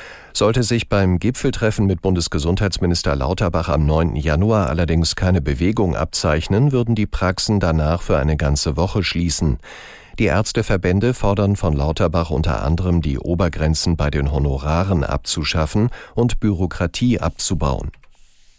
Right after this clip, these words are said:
Das israelische Militär hat neue Erkenntnisse zum Tod von drei Geiseln im nördlichen Gazastreifen vor zwei Wochen veröffentlicht.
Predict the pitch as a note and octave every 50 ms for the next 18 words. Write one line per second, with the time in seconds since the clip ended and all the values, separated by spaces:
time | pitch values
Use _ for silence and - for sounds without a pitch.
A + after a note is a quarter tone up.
0 | - - - - - - - - - - - - - - - - - - - B2
1 | - C#3 C#3+ C3+ - C3 A#2+ - B2+ C#3+ D3+ - C#3+ C3 B2 A2+ A2+ A2 G#2 -
2 | - G#2+ G2+ G2+ A2+ B2 A#2+ B2+ B2 - G#2 G#2+ G#2+ A2 A2+ A2+ D#2 B1 F#2 -
3 | - G2+ G2+ G2+ D2+ A2+ A#2+ - A2+ G2+ - - - F#2 F2+ F2+ - - G2 F#2+
4 | G#2+ G#2+ - - G#2 F#2+ F#2 D2+ E2+ F2+ F2 F2 D#2+ - D#2 D2+ E2+ G#2 G#2+ G#2+
5 | A2+ G#2+ G#2 E2 C#2+ E2+ F2+ F2 F2 F2 - - F2+ F2 - E2 D#2+ D#2+ E2 D#2+
6 | G2+ G#2 B2 G#2 G2+ - - - D#2+ D2+ D2+ - - D#2+ D2+ - E2 D#2 D2 -
7 | - - - D2 D2 D2 C#2+ E2 D#2 D2+ E2+ D#2 D2+ C#2+ - D2+ B1+ G1+ - C#2+
8 | - F2 E2 - - D2+ C#2 - - -